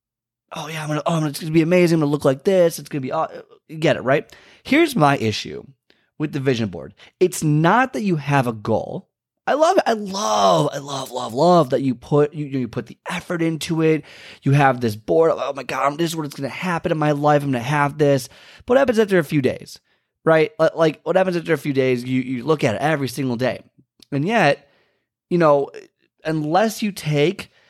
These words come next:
the necessary action, the vision board means nothing. Okay. Number one, that's my, that's my first, like, again, and so, like, this is, comes to, like, the positive thinking.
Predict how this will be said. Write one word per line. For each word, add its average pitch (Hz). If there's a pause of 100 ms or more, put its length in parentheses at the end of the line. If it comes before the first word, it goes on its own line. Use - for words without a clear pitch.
(160)
the 143
necessary 131 (220)
action, 120 (1040)
the 165
vision 185
board 156
means 135
nothing. 110 (800)
Okay. 123 (200)
Number 175
one, 131
that's 147
my, 165
that's 151
my 151
first, 143
like, 143
again, 139
and 135
so, 156
like, 143
this 156
is, 143
comes 147
to, 139
like, 127
the 120
positive 123
thinking. 139